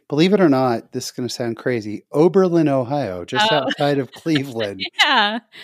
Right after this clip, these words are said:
Speaker 1: uh, for business. I've been to, so I've been to Cleveland many times. Tell us, uh, tell us your thoughts on Cleveland.
Speaker 2: You know, we were in the Kirtland Steak,
Speaker 1: Mm,
Speaker 2: and
Speaker 1: that's cool.
Speaker 2: met, it was so neat, and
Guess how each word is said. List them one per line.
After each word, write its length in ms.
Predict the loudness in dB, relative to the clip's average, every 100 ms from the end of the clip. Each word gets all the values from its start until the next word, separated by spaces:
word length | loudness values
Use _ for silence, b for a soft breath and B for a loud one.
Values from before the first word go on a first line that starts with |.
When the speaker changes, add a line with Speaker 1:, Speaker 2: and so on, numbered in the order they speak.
| -4
Speaker 1:
uh, 180 | -2 0
for 200 | 2 4
business. 500 | 4 2 -2 -2 -2
I've 160 | -2
been 260 | -2 -2 -2
to, 100 | -4
so 120 | 2
I've 120 | 2
been 120 | 2 -2
to 40 |
Cleveland 800 | -2 -2 -2 -2 -4 -2 -4 -8 _ _ -8
many 380 | 0 2 0 -2
times. 500 | -6 -8 -10 -14 -4
Tell 200 | 0 0
us, 180 | -2 -2
uh, 240 | -2 -2 -2
tell 160 | -4
us 140 | -2 -6
your 80 |
thoughts 260 | -4 -4 -4
on 120 | -8
Cleveland. 420 | -4 -6 -6 -12 -4
Speaker 2:
You 120 | 2
know, 320 | 4 4 2 -2 -12 -14 B B -10
we 180 | -4 0
were 100 | 0
in 220 | 2 2
the 60 | 0
Kirtland 420 | 0 -2 -2 -6
Steak, 600 | -4 -4 -4 -8 -16 B B B B B _
Speaker 1:
Mm, 60 | 0
Speaker 2:
and 220 | 0 2 0
Speaker 1:
that's 200 | -2 -4
cool. 320 | -2 0 -2 -4
Speaker 2:
met, 280 | -2 -2 0
it 140 | -2 0
was 140 | -4
so 720 | -6 -6 2 4 4 4 0 -2
neat, 420 | -2 -2 -2 -4
and 340 | -6 -2 -2